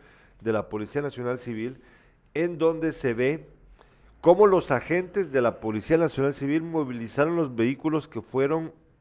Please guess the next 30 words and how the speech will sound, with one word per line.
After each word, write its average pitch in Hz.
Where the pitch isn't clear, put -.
colocados 123
en 135
el 104
puente 135
Castillo 147
Armas, 180
que 135
impedían 135
el 143
paso 160
vehicular 135
en 135
ese 135
sector. 113
Se -
habilitó 113
un 165
carril 156
ya 160
que 151
los 143
propietarios 127
abandonaron 131
sus 120
vehículos. 98
Vamos 175
a 175
ver 170
este 170
video 110